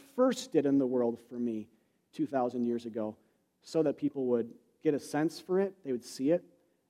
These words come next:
and that they would ultimately hear it?" And, and if you don't know this, understand that we see, we've seen people come to Christ here at Hiawatha who are first attracted to this before they believe in the word of Christ. We've seen that happen here, and many other, ch-,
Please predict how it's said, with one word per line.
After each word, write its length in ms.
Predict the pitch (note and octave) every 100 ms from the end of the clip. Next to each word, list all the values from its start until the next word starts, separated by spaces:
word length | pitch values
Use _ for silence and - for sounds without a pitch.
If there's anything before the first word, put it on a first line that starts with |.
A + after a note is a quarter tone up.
| _
and 100 | C3+
that 100 | C3+
they 80 | C3
would 120 | B2
ultimately 420 | A#2 A2+ B2 A2+ A2+
hear 140 | A#2+
it?" 80 | G#2+
And, 120 | E3
and 160 | E3+ -
if 120 | F3
you 80 | F3
don't 160 | G#3 F#3+
know 180 | G3 F3+
this, 260 | C3+ - D#3
understand 500 | E3+ D#3 D#3+ D#3+ C#3
that 60 |
we 100 | C3+
see, 160 | D3+ E3+
we've 180 | D#3+ E3+
seen 120 | F#3+
people 240 | F3+ D#3+
come 200 | - D#3+
to 60 | D3+
Christ 340 | - C#3+ C#3
here 240 | - D#3+ D3+
at 80 |
Hiawatha 640 | B2+ C3+ B2 B2+ C3+ A#2+ A2+ _ _ _
who 100 | -
are 100 | F3
first 460 | D#3 - F#3+ A3+ -
attracted 640 | D3+ - F3+ F#3 - F3 E3+
to 140 | D#3
this 440 | C#3+ C3 - - - _ _ _ _ _ _ _ _ _
before 400 | E3 E3 F#3+ G#3
they 160 | G3+ F3+
believe 640 | F3+ E3 F3 F3 C3+ C3 -
in 200 | C3+ C3+ - C3+
the 80 |
word 420 | C#3+ B2+ C#3 D3+ C3
of 140 | A2
Christ. 460 | - G2+ - - _ _ _ _ _ _
We've 120 | C3
seen 120 | D#3+
that 100 | C#3+
happen 300 | D3 D3+ D#3+
here, 280 | D3 D#3 E3
and 180 | C3+ B2+
many 120 | D#3+
other, 100 | E3
ch-, 100 | D#3+